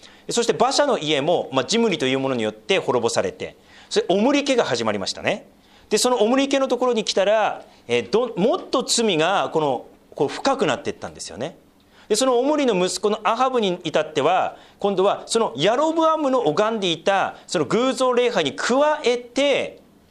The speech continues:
そのバールを、このイゼベル、えー、シ-、シドンの王の娘イゼベルを通して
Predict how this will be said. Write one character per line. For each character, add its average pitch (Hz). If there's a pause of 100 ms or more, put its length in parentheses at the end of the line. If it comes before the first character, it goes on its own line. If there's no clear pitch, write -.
(460)
そ 180
の 196 (600)
バ 262
ー -
ル 180
を、 208
こ 151
の 160
イ 180
ゼ 180
ベ 135
ル、 90 (100)
え 117
ー、 73
シ-、 208
シ -
ド 185
ン 135
の 147
王 135
の 175
娘 165
イ 190
ゼ 190
ベ 156
ル 139
を -
通 185
し -
て 190